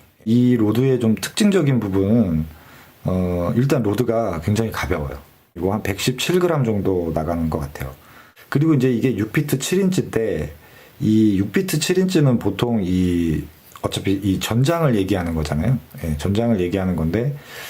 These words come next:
얘는 이 릴시트 기준으로 해서 이 블랭크부터 초리대까지를 상대적으로 조금 더 길게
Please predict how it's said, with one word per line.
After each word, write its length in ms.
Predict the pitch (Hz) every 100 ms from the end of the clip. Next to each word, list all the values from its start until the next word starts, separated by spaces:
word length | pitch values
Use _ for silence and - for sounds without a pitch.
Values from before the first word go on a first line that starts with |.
| - -
얘는 440 | 113 151 165 160 147
이 560 | 110 117 117 113 107 -
릴시트 800 | 107 151 190 185 160 143 135 120
기준으로 400 | - 101 139 131
해서 200 | 117 113
이 180 | 92 98
블랭크부터 1200 | 95 104 139 156 143 113 110 - - 113 107 95 - - - - - -
초리대까지를 1120 | - 180 190 170 - 107 95 95 95 90 85
상대적으로 600 | - 151 165 139 107 95
조금 300 | 151 147 143
더 140 | 95
길게 720 | - 110 117 131 127 104 76